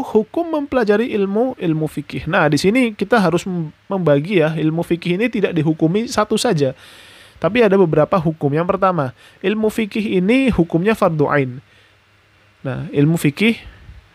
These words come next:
hukumnya fardhu ain yang pertama, yaitu untuk mempelajari permasalahan-permasalahan yang mendasar di dalam, di dalam ilmu syariat. Ya. Jadi ilmu fikih ini wajib dipelajari oleh setiap muslim, setiap pribadi muslim,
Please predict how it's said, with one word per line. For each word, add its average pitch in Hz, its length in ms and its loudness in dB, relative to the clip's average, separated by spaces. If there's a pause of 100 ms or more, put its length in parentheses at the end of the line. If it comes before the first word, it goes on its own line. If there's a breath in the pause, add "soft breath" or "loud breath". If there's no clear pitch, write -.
(140)
hukumnya 151 400 0
fardhu 147 240 0
ain 135 160 2
yang 143 140 -2
pertama, 143 420 -2 (640 soft breath)
yaitu 226 480 2 (320)
untuk 190 480 0 (320)
mempelajari 196 960 -2 (380)
permasalahan-permasalahan 190 1200 0
yang 196 160 -2
mendasar 170 560 0
di 143 160 -2
dalam, 156 320 0 (320)
di 151 80 0
dalam 147 240 2
ilmu 165 240 -2
syariat. 143 400 -6 (640 soft breath)
Ya. 143 140 -2 (400 loud breath)
Jadi 208 240 4
ilmu 226 240 0
fikih 202 480 -4
ini 277 320 -2
wajib 214 480 0
dipelajari 180 760 4
oleh 226 300 2
setiap - 560 -2
muslim, 139 500 -2
setiap 202 480 -4
pribadi 170 380 2
muslim, 151 500 -2